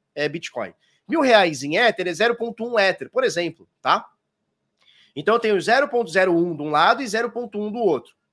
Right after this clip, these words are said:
O que acontece? E eu vou deixar isso aqui na pool de liquidez e vou ganhar com as taxas, né? Que tem esse percentual aqui. Legal. Toda vez que o fulano entrar lá na pool de liquidez, no D A P P, e pelo motivo X, Y, Z, não me importa,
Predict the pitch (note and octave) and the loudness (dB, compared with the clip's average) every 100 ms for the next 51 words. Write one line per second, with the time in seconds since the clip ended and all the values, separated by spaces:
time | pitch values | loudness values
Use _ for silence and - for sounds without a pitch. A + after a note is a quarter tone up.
0 | _ _ _ _ _ - B3 D#4+ D#4 C#4 | _ _ _ _ _ -10 -2 -2 0 0
1 | F#3+ C3 G2+ - G#3 G3+ A3 C4+ C4+ - | 2 2 0 -10 -10 -2 0 2 -2 0
2 | A#3+ A#3+ A3 A#3 A3+ G#3 G#3 G#3+ - G#3 | 0 0 -4 0 0 0 -6 -6 -8 -2
3 | A#3 A3+ A3 A#3 A#3 G#3+ G#3+ A#3 B3 - | -2 -2 -4 -2 0 0 0 -2 -4 2
4 | F3+ G3 - A2+ A#2 E3+ A3 _ B2 C#3 | 2 2 -2 -8 -4 -4 -4 _ -12 -12
5 | C#3 D#3+ D#3 E3 D#3 D#3+ D3 C#3+ D3 F#3 | -10 -10 -8 -8 -10 -4 -2 -2 -6 -14
6 | _ - C#4 C4 C#3 - _ _ _ _ | _ -6 -2 2 0 -2 _ _ _ _
7 | - D#4 D4+ B3 A3+ - G3+ A3 F#3+ F3+ | -6 4 6 6 0 -2 -12 -4 0 2
8 | E3+ E3 E3 D#3 D3 C3+ C#3+ C3 C3+ F3+ | 0 0 2 2 0 -2 -6 -10 -10 -8
9 | E3+ G3 D#3+ D3 C#3+ E3 D#3 C3+ G2 _ | -4 -2 -2 -4 -4 -4 -8 -8 -10 _
10 | _ _ _ A3+ C#4 - - B3+ A#3 A3 | _ _ _ -6 -6 -8 -8 -4 0 0
11 | G#3+ C4 B3 - - - C#4 D4 F#3 G#3 | 0 -6 -8 -10 -6 -2 0 -2 -2 -6
12 | B3+ A#3+ A#3 F3+ F3 G3+ A#3 F3+ E3 C3 | -8 -4 -2 -2 -2 -2 -4 0 2 2
13 | - | -2